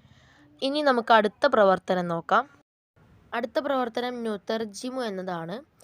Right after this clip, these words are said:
അതായത് നേരത്തെ നമ്മൾ ചെയ്ത പ്രവർത്തനത്തിൻ്റെ നേരെ ഓപ്പോസിറ്റാണ്. നേരെ, നേരത്തെ നമ്മൾ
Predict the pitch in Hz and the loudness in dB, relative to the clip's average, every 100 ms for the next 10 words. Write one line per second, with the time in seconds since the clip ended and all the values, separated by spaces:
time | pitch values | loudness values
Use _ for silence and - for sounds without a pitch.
0 | _ _ - 208 220 226 220 208 - 214 | _ _ -8 -4 0 2 2 -2 -4 -4
1 | 202 208 220 254 226 214 220 202 185 180 | -2 -4 -6 -8 -6 -6 -8 -6 -6 -6
2 | 220 196 180 180 - 185 - 185 214 - | -6 -4 -4 -6 -10 -12 -12 -10 -10 -8
3 | 190 190 214 240 180 - 180 - 185 170 | -6 -4 -2 2 0 0 -6 -6 -10 -8
4 | 160 220 - _ _ _ _ - 247 254 | -6 -8 -10 _ _ _ _ -4 0 2
5 | 269 285 233 226 240 233 302 480 208 196 | 2 0 0 0 0 2 2 2 -4 -4
6 | 190 269 | -2 -2